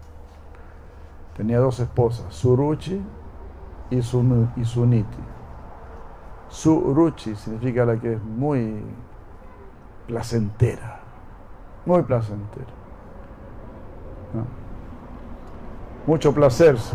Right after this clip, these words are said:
se podía obtener de ella. Pero su corazón no era muy placentero.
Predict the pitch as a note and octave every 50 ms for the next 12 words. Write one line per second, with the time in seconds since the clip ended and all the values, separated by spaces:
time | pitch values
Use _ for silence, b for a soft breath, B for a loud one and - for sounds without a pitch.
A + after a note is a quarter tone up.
0 | - - - - - - A2+ A2+ A#2 A#2 G#2+ - A2+ A2 A2+ A2+ A2 A2 A2 G#2+
1 | G#2 G2+ G2 F#2+ F#2 G2 - - - - - - - - - - - - - -
2 | - - - - - - - - - - - - - - - - - - - -
3 | - - - - - - - - - - - - - - - - - - A#2 B2
4 | B2 A#2 B2+ A2+ B2 B2+ B2+ B2+ A#2+ - C#3 C#3 C3 C#3 D3 D3+ D3 C#3 C#3 C#3
5 | C3 B2 B2+ A#2+ A#2 A2+ A2 A2 A2 A2+ A2+ G#2+ -